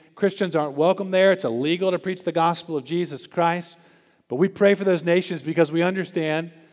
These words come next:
in view of Jesus, there is no such thing as a closed country. All authority has been given to him. <laughs> He reigns and he rules. The good news will get there. Those who may try to oppose the gospel and hinder it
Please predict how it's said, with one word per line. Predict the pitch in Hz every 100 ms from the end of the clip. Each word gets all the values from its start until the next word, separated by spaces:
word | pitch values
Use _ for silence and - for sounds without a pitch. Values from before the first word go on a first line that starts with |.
| _
in | 156
view | 127 165 202
of | 156
Jesus, | 135 202 170 151
there | - 165
is | 165
no | 175
such | 170 180 -
thing | 175
as | 156
a | 135
closed | - 160 156
country. | - 165 - 101 - _ _ _
All | - 151 190
authority | 185 185 170
has | 165
been | 151
given | 147 147
to | 143
him. | 160 180 87 - _ _ _
<laughs> | 101 _ _ _
He | 175
reigns | 175 175 180 180
and | 165
he | 160
rules. | 160 190 170 101 - - - _ _
The | 147 143 123 151
good | 151 196 185
news | 185 190 190 175
will | 165 175 170
get | 135 190 190
there. | 139 101 - _ _ _
Those | - 170 180
who | 185
may | 170 175
try | 180 175
to | 165
oppose | 156 180 196
the | 180
gospel | 175 170 185 180 175
and | 143
hinder | 156 185
it | 170 170